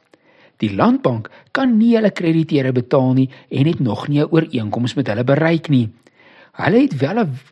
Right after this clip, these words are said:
wins gemaak in die eerste kwartaal.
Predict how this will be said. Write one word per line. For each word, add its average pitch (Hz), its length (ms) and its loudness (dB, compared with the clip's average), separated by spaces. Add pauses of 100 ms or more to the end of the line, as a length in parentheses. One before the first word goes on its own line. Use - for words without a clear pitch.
(140)
wins 185 340 0
gemaak 87 500 -6
in 143 120 -4
die 151 180 -2
eerste - 360 -8
kwartaal. 120 600 -2